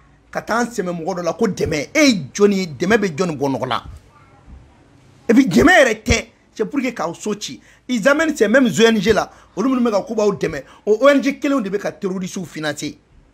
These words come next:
An bɛ bɔ o kɔnɔ cogo di ? Et puis, jɔnni b'i glorifier ni Faransi ka jɛ ye ?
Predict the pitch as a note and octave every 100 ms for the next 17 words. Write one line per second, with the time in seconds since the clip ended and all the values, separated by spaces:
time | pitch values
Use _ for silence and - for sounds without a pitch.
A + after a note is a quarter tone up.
0 | _ _ _ _ _ _ _ _ _ _
1 | - - - - - B3 F3 F#3 F3+ C3+
2 | - F3 E3+ D#3+ D3 - _ _ _ _
3 | _ _ _ _ _ _ _ _ _ _
4 | _ _ _ C4 B3+ G#3 F4 D4 B3 F3+
5 | G#3 A3+ A3+ - A3+ A#3 A#3 D#3+ D3+ D#3+
6 | F3 C3 A#2 G#2